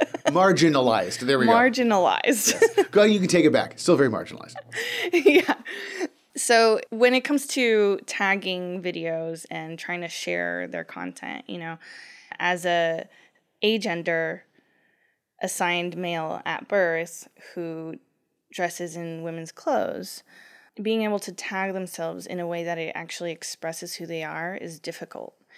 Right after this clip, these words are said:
Speaker 2: you know, and, and, and it's interesting 'cause we see that a lot with race, we see that a lot with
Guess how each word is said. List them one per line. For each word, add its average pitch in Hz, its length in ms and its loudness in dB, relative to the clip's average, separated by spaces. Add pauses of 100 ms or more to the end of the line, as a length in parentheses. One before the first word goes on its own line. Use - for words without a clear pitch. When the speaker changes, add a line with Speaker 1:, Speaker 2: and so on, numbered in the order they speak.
(240)
Speaker 2:
you 175 120 -8
know, 165 220 -8
and, 175 160 -8
and, 170 280 -10
and 180 80 -8
it's 185 220 -6
interesting 214 460 -6
'cause 175 500 -8
we 185 140 -12
see 196 220 -8
that 175 280 -6
a - 20 -10
lot 160 280 -8
with 156 420 -14 (400)
race, 180 600 -4 (100)
we 185 140 -8
see 180 180 -10
that 165 220 -6
a 156 60 -10
lot 156 280 -8
with 160 500 -10